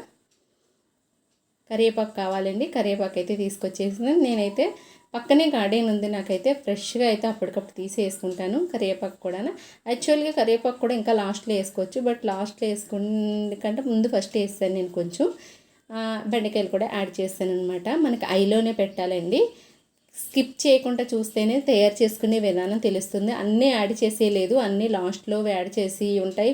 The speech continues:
ఫస్ట్లో యాడ్ చేసి ఉంటాయి, అన్నీ ఒకేసారి యాడ్ చేసేయను. మనకి ఐలో పెట్టుకొని అయితే బాగా వేపేసుకుందాం. మూత పెట్టకూడదు బెండకాయ ఫ్రైకి. ఎప్పుడన్నా మూత పెట్టినా, సిమ్లో పెట్టినా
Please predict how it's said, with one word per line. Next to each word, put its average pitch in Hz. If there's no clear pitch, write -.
ఫస్ట్లో 202
యాడ్ 190
చేసి 190
ఉంటాయి, 190
అన్నీ 185
ఒకేసారి 196
యాడ్ 165
చేసేయను. 175
మనకి 247
ఐలో 214
పెట్టుకొని 220
అయితే 208
బాగా 196
వేపేసుకుందాం. 220
మూత 208
పెట్టకూడదు 190
బెండకాయ 185
ఫ్రైకి. 190
ఎప్పుడన్నా 185
మూత 190
పెట్టినా, 175
సిమ్లో 220
పెట్టినా 180